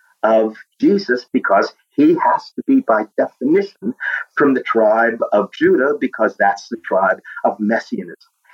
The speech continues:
And so Caleb is going to be needed. He's going to be used, and he's gonna become very important also because his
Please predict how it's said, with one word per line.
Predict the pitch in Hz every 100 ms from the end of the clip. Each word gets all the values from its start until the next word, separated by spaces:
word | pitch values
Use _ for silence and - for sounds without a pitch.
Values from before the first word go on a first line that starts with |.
| - -
And | -
so | - - - -
Caleb | 190 226 175 165 -
is | -
going | - 139 143
to | - -
be | 120
needed. | 107 104 156 427 440 440 440 - _ _
He's | - -
going | - 135 127
to | 110
be | 117 120 - -
used, | 165 202 202 196 - - -
and | 123
he's | 131 -
gonna | 131
become | 131 - 135 107
very | 139 175 151
important | 143 - 180 175 131 -
also | 160 202 - 143 156
because | - 151 143 147 _ _ -
his | -